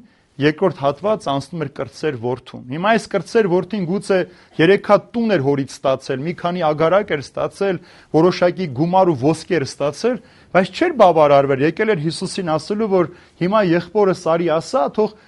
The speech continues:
մնացած կեսն էլ ինձ հետ կիսի։ Ինչու է սա այս օրինակը բերում, որ մարդը ագահության միջոցով, որ ագահությունը նման է աղի ջրի, ինչքան խմում ես,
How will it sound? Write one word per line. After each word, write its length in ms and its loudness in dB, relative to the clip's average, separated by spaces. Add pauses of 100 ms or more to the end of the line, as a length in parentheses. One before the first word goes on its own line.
(160)
մնացած 600 2
կեսն 300 0
էլ 100 -6
ինձ 100 -8 (100)
հետ 100 -8 (100)
կիսի։ 360 -12 (1120)
Ինչու 240 0
է 160 6
սա 160 4
այս 240 2
օրինակը 560 -4
բերում, 320 -2
որ 180 0 (440)
մարդը 440 2 (460)
ագահության 880 0
միջոցով, 600 -4
որ 140 -2 (120)
ագահությունը 640 -6
նման 400 -8
է 40 -4 (200)
աղի 220 -6 (100)
ջրի, 240 -8
ինչքան 400 -12
խմում 380 -10
ես, 80 -12